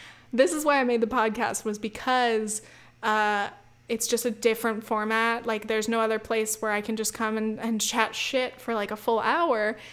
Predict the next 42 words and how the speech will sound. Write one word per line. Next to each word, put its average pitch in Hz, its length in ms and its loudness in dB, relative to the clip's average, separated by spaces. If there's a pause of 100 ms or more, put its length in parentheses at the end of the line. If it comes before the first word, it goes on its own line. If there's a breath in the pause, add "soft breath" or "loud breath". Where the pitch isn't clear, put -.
(100)
And 240 100 -2
for 294 80 -4
some 220 220 -2
reason, 233 240 -2
people 214 260 -4
wanna 233 240 0
listen 370 320 -2
to 285 140 0
it 196 180 0
on 214 160 -4
their 233 140 0
commute 233 580 2
or 220 120 0
when 208 180 -2
they're 233 100 -2
at 262 140 -4
the 320 80 -6
gym 226 380 -2
or 277 100 -2
whatever. 262 640 -2 (400 loud breath)
Um, 240 380 2
so 381 200 0
yeah, 285 300 4
I'm, 240 400 0
I'm 240 160 0
glad 247 260 2
that 233 100 2
I 220 100 4
can 214 520 0 (200)
have 262 400 2
this 294 180 0
outlet 262 400 2
for 294 100 0
myself, 311 520 0
but 233 100 0
also 220 380 0
give 220 320 -2
you 247 100 -2
guys 233 420 -6
this - 220 -6
content 226 580 -8 (360 loud breath)
that 311 240 -4